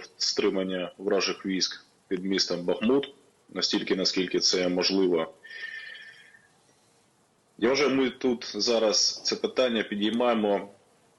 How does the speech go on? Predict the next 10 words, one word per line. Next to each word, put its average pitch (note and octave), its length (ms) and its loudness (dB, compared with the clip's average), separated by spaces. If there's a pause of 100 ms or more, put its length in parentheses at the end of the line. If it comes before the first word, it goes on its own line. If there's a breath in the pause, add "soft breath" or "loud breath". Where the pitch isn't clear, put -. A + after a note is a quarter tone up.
(180)
не G#2+ 120 0
лише C3 240 4
для A2 120 4
того, G#2+ 140 4
щоб - 240 0
люди G#2 240 2
знали, F#2 360 2
що F#2+ 260 2
на F2 100 -4
саме E2+ 480 -2